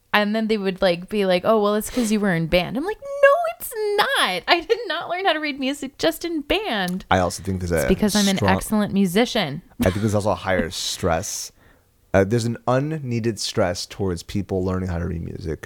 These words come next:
Speaker 1: Uh-huh.
Speaker 2: That's another element for another
Speaker 1: That
Speaker 2: time,
Speaker 1: is,
Speaker 2: maybe.
Speaker 1: that, that's true.
Speaker 2: I
Speaker 1: I, I think so. I
Speaker 2: To read Western, sorry, European notation, should I say, specifically.
Speaker 1: How we define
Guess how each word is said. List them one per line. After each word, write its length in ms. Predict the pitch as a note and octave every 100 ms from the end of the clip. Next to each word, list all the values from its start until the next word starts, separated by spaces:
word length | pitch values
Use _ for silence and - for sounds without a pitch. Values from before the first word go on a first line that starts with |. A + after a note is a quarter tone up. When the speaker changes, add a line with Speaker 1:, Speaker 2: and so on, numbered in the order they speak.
| -
Speaker 1:
Uh-huh. 380 | G3+ G3 F3+ F3+ -
Speaker 2:
That's 200 | - F2+
another 300 | F#2 F2 F2+
element 400 | F2 F2+ F#2+ F2+
for 140 | - F2+
another 160 | E2
Speaker 1:
That 140 | E2+ E3+
Speaker 2:
time, 80 | F#2+
Speaker 1:
is, 80 | F#2+
Speaker 2:
maybe. 120 | F#2
Speaker 1:
that, 260 | D4+ D#4 -
that's 280 | F#4+ F#4+ -
true. 480 | - D#3+ D#3+ F3 - -
Speaker 2:
I 40 |
Speaker 1:
I, 220 | D4 D4 - - F#4
I 80 |
think 280 | F#4 B3+ F#3
so. 320 | - F3+ F3 E3
I 260 | A#3+ C4 A#3
Speaker 2:
To 140 | - C#3+
read 320 | C3 D#3 D#3
Western, 580 | C3 C3+ C3+ C3 A#2+ A#2 A2 -
sorry, 220 | - B2+
European 500 | A#2 D3 D#3+ - D3+
notation, 460 | C3 A2+ A2+ F#2+ F#2
should 160 | F2+ E2
I 20 |
say, 220 | - E2+
specifically. 580 | - - F2+ E2+ E2 D2+
Speaker 1:
How 280 | - C4+ C#4+
we 160 | E4
define 500 | C4+ C#4 - A3+ G#3